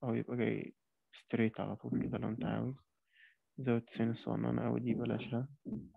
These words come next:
بس ده تعليق على الإيه؟ على الدوائر كشكل،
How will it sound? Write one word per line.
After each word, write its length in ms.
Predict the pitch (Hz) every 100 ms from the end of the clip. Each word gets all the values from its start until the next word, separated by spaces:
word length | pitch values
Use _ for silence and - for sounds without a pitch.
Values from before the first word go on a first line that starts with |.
| _ _ _ _ _ _ _ -
بس 320 | - - - - - -
ده 540 | - 117 113 117 117 - -
تعليق 440 | 120 117 117 123
على 180 | 120 110
الإيه؟ 340 | 113 120 113 - - - - _ - - -
على 140 | 131 123
الدوائر 440 | 110 110 113 117
كشكل، 600 | - 120 113 - - -